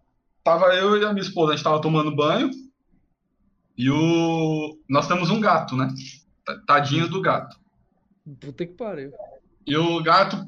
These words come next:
Speaker 1: entrou no banheiro correndo, todo
Speaker 2: Puta que
Speaker 1: desesperado.
Speaker 2: pariu. Ah, acabou.
Speaker 1: Aí a minha esposa na hora falou, "Nossa, o que aconteceu com o Cook?" Eu olhei pro corredor da, da casa,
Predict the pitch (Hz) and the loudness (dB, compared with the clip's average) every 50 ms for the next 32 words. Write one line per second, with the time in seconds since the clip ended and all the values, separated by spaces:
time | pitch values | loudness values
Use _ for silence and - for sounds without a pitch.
0 | - 208 196 196 202 208 247 269 262 254 196 185 202 214 208 - - 214 170 135 | -2 -2 0 2 2 2 2 4 4 4 4 4 4 2 2 2 2 2 4 4
1 | 135 175 214 220 208 196 190 202 214 240 214 220 214 208 220 220 - - 240 247 | 4 4 4 2 2 2 2 0 0 0 -2 -2 0 0 0 0 -2 -2 -2 0
2 | 233 220 185 151 - - - - _ _ _ _ _ _ _ _ _ _ _ _ | 2 2 4 2 2 0 -4 -10 _ _ _ _ _ _ _ _ _ _ _ _
3 | - - 147 147 139 123 117 120 120 - _ _ _ _ _ _ _ _ _ _ | -12 -8 -8 -6 -6 -8 -10 -12 -16 -20 _ _ _ _ _ _ _ _ _ _
4 | _ _ - 165 143 139 160 160 _ _ _ _ _ _ _ _ _ _ _ _ | _ _ -18 -18 -16 -16 -18 -20 _ _ _ _ _ _ _ _ _ _ _ _
5 | _ _ _ _ _ _ _ _ _ _ _ - 127 127 127 135 139 143 151 160 | _ _ _ _ _ _ _ _ _ _ _ -4 -2 0 0 0 0 -2 -2 -2
6 | 165 165 160 165 170 175 170 170 175 165 - 147 147 147 151 165 185 202 202 - | -2 -2 -4 -4 -4 -4 -4 -4 -4 -2 0 2 2 2 0 -2 -4 -4 -6 -4
7 | - 165 165 170 170 170 160 151 151 156 160 165 156 160 - 165 160 160 160 160 | -2 -2 0 2 2 2 2 4 4 4 2 2 0 0 0 0 0 2 0 0
8 | 156 170 - - - 120 104 - - _ _ _ _ _ _ _ _ _ _ _ | 0 0 -2 -2 -4 -8 -10 -10 -16 _ _ _ _ _ _ _ _ _ _ _
9 | _ _ _ - 170 160 165 214 220 - 196 170 156 160 156 143 - 135 131 135 | _ _ _ -8 -8 -6 -4 -4 -6 -4 -6 -6 -6 -4 -4 -6 -4 -6 -8 -8
10 | - - - - _ _ _ _ _ _ _ _ _ _ _ _ _ _ _ _ | -10 -14 -20 -20 _ _ _ _ _ _ _ _ _ _ _ _ _ _ _ _
11 | _ _ _ _ - - 170 240 277 277 220 180 160 143 147 151 143 135 - - | _ _ _ _ -8 -2 0 2 2 2 2 2 2 2 0 -2 -2 -6 -10 -16
12 | - _ _ _ - 156 135 135 156 147 151 147 143 139 147 151 143 139 135 131 | -20 _ _ _ -8 -8 -4 -2 0 0 2 0 0 2 2 2 4 4 4 4
13 | 131 123 117 120 127 127 - 147 143 151 190 214 208 165 175 139 104 101 101 | 4 2 2 -2 -4 -6 -2 0 2 4 4 2 0 0 -2 -4 -4 -4 -8